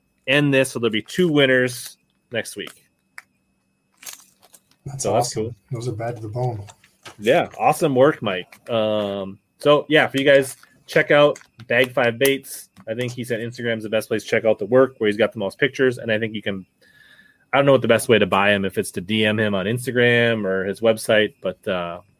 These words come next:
Speaker 1: there you go. All right,
Speaker 2: I'm
Speaker 1: I'll see your
Speaker 2: gonna
Speaker 1: custom crankbaits. <laughs>
Speaker 2: Uh, well, geez, yeah, thanks.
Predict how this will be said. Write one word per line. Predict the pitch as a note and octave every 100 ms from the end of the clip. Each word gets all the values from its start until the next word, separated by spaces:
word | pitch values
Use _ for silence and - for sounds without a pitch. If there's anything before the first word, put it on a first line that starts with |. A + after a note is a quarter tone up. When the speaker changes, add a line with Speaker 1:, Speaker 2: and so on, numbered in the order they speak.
| _ _ _ _ _ _
Speaker 1:
there | A2 G#2
you | F#2+
go. | G2+
All | F2+ _ _ _ _ _ _ _ _ _
right, | C#3+ F#3
Speaker 2:
I'm | D#3
Speaker 1:
I'll | E3+
see | C#3
your | B2+ C3+
Speaker 2:
gonna | -
Speaker 1:
custom | D3 - C3 A#2 _
crankbaits. | C#3+ A#2+ A#2 G#2+ - _ _ _ _
<laughs> | - - F#3+ - B3 - -
Speaker 2:
Uh, | C4+ G3 F#3
well, | F#3+ E3+ D#3
geez, | D#3 - F#3+ D3+ C3
yeah, | E3+ C3+
thanks. | - F#3 C#3 C#3